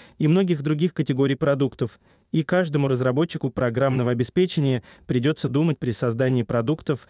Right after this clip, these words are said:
о сетевых эффектах. Все эти тенденции и являются причиной того, что я попытался объединить идеи из далекого прошлого: телефоны, кредитные карты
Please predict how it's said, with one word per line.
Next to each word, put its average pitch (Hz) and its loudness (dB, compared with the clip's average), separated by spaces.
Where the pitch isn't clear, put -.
о 123 -2
сетевых 120 -2
эффектах. - -6
Все 160 0
эти 147 -2
тенденции 151 2
и 139 -2
являются 156 0
причиной 139 -2
того, 165 0
что - -2
я 139 2
попытался 156 -2
объединить 139 0
идеи 151 0
из 127 -2
далекого 127 0
прошлого: 123 -2
телефоны, 110 0
кредитные 135 0
карты 156 -2